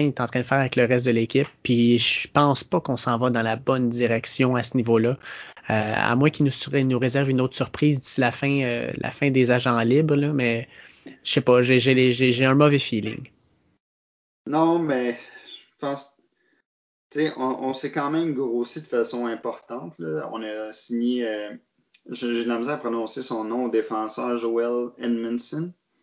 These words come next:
Speaker 1: Ouais, exact.
Speaker 2: Euh, il est quand même,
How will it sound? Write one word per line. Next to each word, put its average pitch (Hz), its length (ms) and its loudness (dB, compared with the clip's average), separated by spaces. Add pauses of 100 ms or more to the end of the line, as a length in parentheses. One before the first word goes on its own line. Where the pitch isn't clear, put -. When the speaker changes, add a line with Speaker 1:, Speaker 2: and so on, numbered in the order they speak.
Speaker 1:
Ouais, 135 220 -2 (240)
exact. 127 460 -8 (680)
Speaker 2:
Euh, 101 520 -8 (180)
il 113 80 -8
est - 20 -14
quand 120 180 0
même, 120 360 2